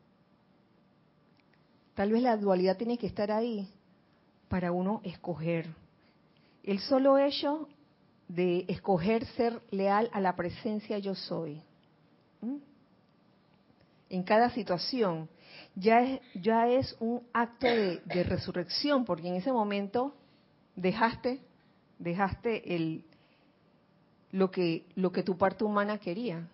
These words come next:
y le diste, oye, le diste su puesto, su lugar, le diste la prioridad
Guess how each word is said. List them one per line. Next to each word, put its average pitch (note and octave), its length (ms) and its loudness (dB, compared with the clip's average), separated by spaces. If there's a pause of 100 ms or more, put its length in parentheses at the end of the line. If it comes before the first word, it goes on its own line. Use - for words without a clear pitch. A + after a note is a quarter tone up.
(580)
y F#3 120 -4
le E3+ 180 2
diste, G3+ 480 -4
oye, F3 420 -4
le F3 280 -2
diste G#3 400 -2
su F3+ 260 -8
puesto, G#3 500 0
su F#3+ 140 -4
lugar, F#3 480 2 (100)
le F3 140 -2
diste F3+ 180 -4
la G3 160 -2
prioridad E3 640 -2